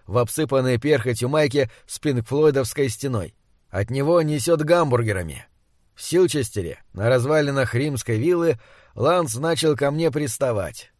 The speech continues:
«Здравствуй, ужас! Кошмар на улице Вязов отдыхает».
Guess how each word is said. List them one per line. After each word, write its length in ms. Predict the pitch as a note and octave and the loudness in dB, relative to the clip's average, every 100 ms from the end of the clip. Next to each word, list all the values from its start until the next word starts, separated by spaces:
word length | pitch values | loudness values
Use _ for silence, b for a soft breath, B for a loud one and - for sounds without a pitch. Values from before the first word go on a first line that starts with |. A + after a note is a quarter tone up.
| - | -12
«Здравствуй, 720 | B2 E3+ F3 D3+ C3 D3+ D#3 | -2 2 4 4 2 -2 -2
ужас! 480 | C#3+ A2 D#2 - - _ | 0 -4 -6 -12 -14 _
Кошмар 540 | - B2 - D3+ C3 | -2 -2 -2 0 0
на 160 | C#3+ D3 | 0 0
улице 380 | C3+ D3 A#2+ D3+ | 0 -2 -2 0
Вязов 420 | B2+ A2+ A#2+ B2 | 0 0 -2 -4
отдыхает». 680 | C#3+ C3+ C3 G#2 F2 D2 | -2 -2 -2 -4 -6 -8